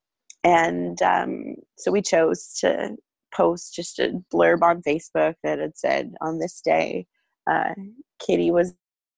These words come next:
born." And, um, she was born peacefully sleeping.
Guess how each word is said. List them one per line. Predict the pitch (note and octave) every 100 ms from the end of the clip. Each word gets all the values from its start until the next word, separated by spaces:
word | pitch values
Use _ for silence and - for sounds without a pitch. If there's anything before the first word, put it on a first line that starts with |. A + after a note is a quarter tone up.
| _
born." | F3 E3 D#3+ D#3 F3+ _ _ _ _ _ _ _ _ _ _ _ _ _ _ _ _ _ _
And, | E3 E3 E3 D#3 - - F3+ - -
um, | E3+ E3 - - - - - _ _ _ _ _ _ _ _ _ _ _ _ _ _ _ _ _ _ _ _ _ _ _ _ _ -
she | - F#3+
was | F#3+ G3+
born | F#3 F#3 G3 G3
peacefully | - F#3 - G#3+ A#3+
sleeping. | B3 F#4+ F#4 C4 A#3+